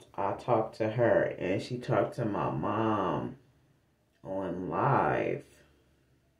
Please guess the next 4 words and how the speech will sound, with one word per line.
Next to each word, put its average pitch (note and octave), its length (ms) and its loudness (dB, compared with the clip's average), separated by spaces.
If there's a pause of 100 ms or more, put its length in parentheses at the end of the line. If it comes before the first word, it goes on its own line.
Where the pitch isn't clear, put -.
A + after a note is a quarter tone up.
(680)
It B2+ 100 0
was B2 240 8 (800)
so D#3 400 10
amazing. C#3+ 1000 6